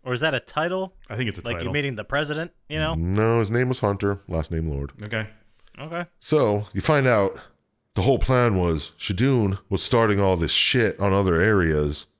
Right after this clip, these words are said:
Speaker 3: so the Shrikes could come over and take over.
Speaker 2: Oh.
Speaker 3: He was helping the Shrikes invade other planets.
Speaker 2: Kinda like Mass Effect with the Geth.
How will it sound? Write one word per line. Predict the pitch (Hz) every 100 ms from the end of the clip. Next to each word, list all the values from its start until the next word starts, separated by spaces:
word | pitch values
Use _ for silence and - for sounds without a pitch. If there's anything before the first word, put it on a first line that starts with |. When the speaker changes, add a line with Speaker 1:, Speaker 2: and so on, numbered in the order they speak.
| _
Speaker 3:
so | - 95
the | 73
Shrikes | - 127 107 85 - - - _
could | -
come | - 117 98
over | 92 78 71 - -
and | 73
take | - 95
over. | 95 98 - - _ _
Speaker 2:
Oh. | 98 151 262 226 127 117 104 95 90 85 82 _
Speaker 3:
He | 117
was | 107 -
helping | 123 113 98
the | 87
Shrikes | - 92 82 - - _ _ _ _ _ - -
invade | 90 85 80 78
other | 71
planets. | 69 95 90
Speaker 2:
Kinda | 82 147
like | 113
Mass | 127 131 135
Effect | 107 107 92
with | 95
the | 92
Geth. | 87 113 92 -